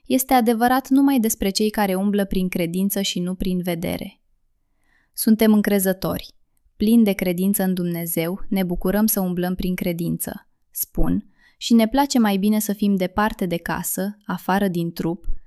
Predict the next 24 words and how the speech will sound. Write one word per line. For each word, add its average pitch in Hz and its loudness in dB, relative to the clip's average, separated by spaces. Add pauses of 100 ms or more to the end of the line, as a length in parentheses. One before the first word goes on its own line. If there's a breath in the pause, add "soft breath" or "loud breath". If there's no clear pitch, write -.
(180 soft breath)
să - -6
fim 196 0
fără 185 0
patrie, 170 -6
străini 180 -2
și - -4
călători 175 -4
în 170 -4
lumea 175 -4
aceasta, 180 -6 (380 soft breath)
și - -2
să 247 2
fim 277 4
acasă 233 0
la 208 0
Domnul, 170 -2 (360)
în 185 0
spiritul 226 0
părtășiei 180 -2
noastre. - -8 (1400)
Partea 247 4
a 233 0
doua. 185 -2 (600)
Încrederea, 214 2